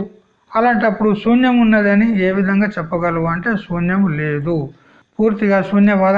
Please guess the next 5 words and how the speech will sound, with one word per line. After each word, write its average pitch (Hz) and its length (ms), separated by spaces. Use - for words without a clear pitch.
ఖండనం 180 400
అయిపోయింది. 156 440
నను 262 180
తరిహి, 226 400
అలాంటప్పుడు 190 680